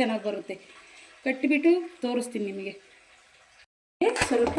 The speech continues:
ಹಿಂಗೆ ಚಮಚದಲ್ಲಿ ನಾದ್ಕೊಳ್ಳಿ, ಏನಾದ್ರೂ ಸ್ವಲ್ಪ ಗಂಟು ಏನಾದ್ರೂ ಇತ್ತು ಅಂದ್ರೆ ಹೋಗುತ್ತೆ. ಈ ಥರ ನಾದ್ಕೊಂಡ್ಬಿಟ್ಟು ಸ್ಟವ್ ಮೇಲೇನೆ, ಹ್ಮ್.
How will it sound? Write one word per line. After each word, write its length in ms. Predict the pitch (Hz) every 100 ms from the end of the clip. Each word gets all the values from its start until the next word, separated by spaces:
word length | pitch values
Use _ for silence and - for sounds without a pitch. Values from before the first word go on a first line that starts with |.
| 302
ಹಿಂಗೆ 200 | 254 240
ಚಮಚದಲ್ಲಿ 560 | 247 226 247 240 247 285 262
ನಾದ್ಕೊಳ್ಳಿ, 480 | - - - 220 214 208
ಏನಾದ್ರೂ 340 | 220 226 220 226
ಸ್ವಲ್ಪ 240 | 226 214 220 208
ಗಂಟು 300 | 208 226 233 226
ಏನಾದ್ರೂ 260 | 214 214 214 208
ಇತ್ತು 200 | - 220
ಅಂದ್ರೆ 200 | 190 202 359 453 - - - -
ಹೋಗುತ್ತೆ. 360 | 233 220 - 185 -
ಈ 40 | 339
ಥರ 100 | 233 220 214
ನಾದ್ಕೊಂಡ್ಬಿಟ್ಟು 680 | - - - - 196 - 330 - - - - - -
ಸ್ಟವ್ 240 | 240 226 233
ಮೇಲೇನೆ, 340 | 220 208 226 349 - - - - - - - - - - 92
ಹ್ಮ್. 120 | -